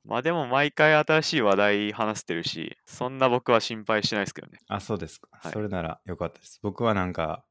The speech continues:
Speaker 2: だんだんこう、同じ話ばっかしとんなと。
Speaker 1: <laughs>
Speaker 2: いうことにならないかなって。おじいちゃんまたあの話してるわみたいな
Speaker 1: ああ。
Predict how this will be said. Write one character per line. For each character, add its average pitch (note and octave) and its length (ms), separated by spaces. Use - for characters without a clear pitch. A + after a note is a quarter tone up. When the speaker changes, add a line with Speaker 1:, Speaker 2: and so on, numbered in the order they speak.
Speaker 2:
だ G#2 200
ん G#2 140
だ A#2 120
ん G#2 160
こ E2 640
う、 G2 80
同 F#2+ 120
じ F2+ 80
話 F2 320
ば D#2+ 100
っ - 40
か - 120
し - 80
と G2 100
ん D#2+ 60
な D#2+ 160
と。 E2+ 140
Speaker 1:
<laughs> - 560
Speaker 2:
い G2 60
う F#2 60
こ F#2+ 100
と F2+ 80
に F2 60
な F2+ 120
ら G2 80
な F#2 140
い E2 80
か D2 100
な C#2+ 160
っ C#2 40
て。 D2+ 120
お G#2 100
じ A2+ 100
い A2+ 40
ち D#2+ 100
ゃ F2+ 40
ん F#2 40
ま G#2+ 120
た G2 120
あ F#2 80
の F#2 80
話 F2 260
し - 40
て F2 120
る E2 60
わ E2 80
み - 120
た D#2 120
い D#2 40
な D#2 60
Speaker 1:
あ D#2+ 120
あ。 E2+ 80